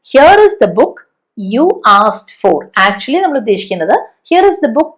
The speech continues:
that you asked for" എന്നാണ്. ആ "that you asked for" ഉണ്ടല്ലോ, അതാണ് റിലേറ്റീവ് ക്ലോസ്. അതിന്റെ അവസാനമാണ്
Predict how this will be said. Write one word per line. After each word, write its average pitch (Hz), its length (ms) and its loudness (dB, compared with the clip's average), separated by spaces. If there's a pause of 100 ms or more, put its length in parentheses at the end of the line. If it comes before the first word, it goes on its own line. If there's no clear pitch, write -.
(120)
that 214 800 0
you 226 80 -2
asked 190 580 -2
for" 180 160 -2
എന്നാണ്. 151 280 -6 (480)
ആ 233 60 4
"that 285 680 2
you 339 100 4
asked 277 420 2
for" 220 140 4
ഉണ്ടല്ലോ, 156 320 -2
അതാണ് 269 360 0
റിലേറ്റീവ് 185 460 -2
ക്ലോസ്. 147 360 -2 (340)
അതിന്റെ 254 300 2
അവസാനമാണ് 254 960 0